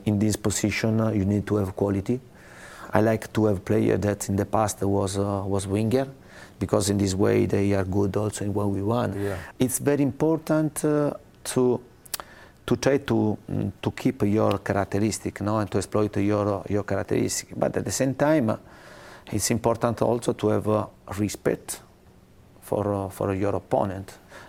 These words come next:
Speaker 1: A-, a-, against, uh, against Liverpool, against the City, and, uh, if you go to press high,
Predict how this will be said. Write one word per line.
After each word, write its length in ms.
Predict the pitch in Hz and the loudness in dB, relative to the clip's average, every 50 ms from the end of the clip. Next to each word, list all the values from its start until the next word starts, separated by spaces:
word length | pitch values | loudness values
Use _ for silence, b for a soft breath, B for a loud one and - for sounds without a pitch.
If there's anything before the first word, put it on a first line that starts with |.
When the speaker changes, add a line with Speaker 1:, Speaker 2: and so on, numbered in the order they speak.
| B B | B B
Speaker 1:
A-, 160 | 123 123 - - | -6 -4 -2 -2
a-, 400 | 104 104 - - 104 82 67 104 | 0 0 0 0 0 0 0 -2
against, 380 | 95 - 110 107 104 - - - | -2 0 0 0 0 0 0 0
uh, 720 | 110 110 110 110 110 107 104 104 104 101 101 104 104 104 - | 0 2 2 2 2 0 0 0 0 -2 -2 -4 -4 -4 -4
against 360 | - 104 98 113 110 - - | -2 -2 0 0 -2 0 0
Liverpool, 540 | 107 123 151 165 160 - - - 107 101 101 | 0 2 2 2 0 0 -2 -2 0 0 0
against 460 | 101 101 95 104 110 107 98 - - | 0 -2 -2 -2 -2 -2 -2 -4 -6
the 60 | - | -6
City, 560 | 92 - - - 147 156 156 - 110 107 - - B B B B B B B B B - - - - | -6 -4 0 0 0 0 2 0 0 0 0 -4 B B B B B B B B B -8 -8 -6 -6
and, 160 | - - - | -4 -2 -2
uh, 120 | 107 107 - | 0 0 0
if 220 | - 113 110 - | 0 -2 -2 0
you 200 | - 117 110 117 | 0 2 2 2
go 180 | 107 104 123 131 | 2 2 2 2
to 120 | 120 127 | 2 0
press 360 | 117 - 120 120 113 - - - | 0 2 2 0 2 0 -2 -4
high, 460 | - - - - 135 151 190 196 202 | -2 0 0 2 2 2 2 0 -2